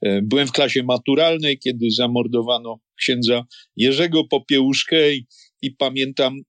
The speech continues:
e, ten dysonans poznawczy, prawda, w, w radio, e,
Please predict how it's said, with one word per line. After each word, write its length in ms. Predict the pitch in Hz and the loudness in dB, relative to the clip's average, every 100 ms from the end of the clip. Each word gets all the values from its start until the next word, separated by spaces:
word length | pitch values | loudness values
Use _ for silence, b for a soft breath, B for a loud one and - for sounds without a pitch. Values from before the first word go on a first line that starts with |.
| 139 | 0
e, 120 | 135 | 0
ten 280 | 120 143 143 | 0 -4 0
dysonans 680 | 160 - 180 170 135 117 - | -2 0 -2 0 -2 -4 -2
poznawczy, 640 | 123 117 135 113 - 98 | -2 0 -2 -2 -4 -2
prawda, 460 | 113 110 110 135 139 | -2 0 2 2 2
w, 480 | 120 110 123 127 120 | -2 -12 -14 -10 -2
w 40 | |
radio, 500 | 139 151 151 139 135 - b b _ 104 | 2 2 2 0 0 -4 b b _ -6
e, 260 | 113 117 | -2 0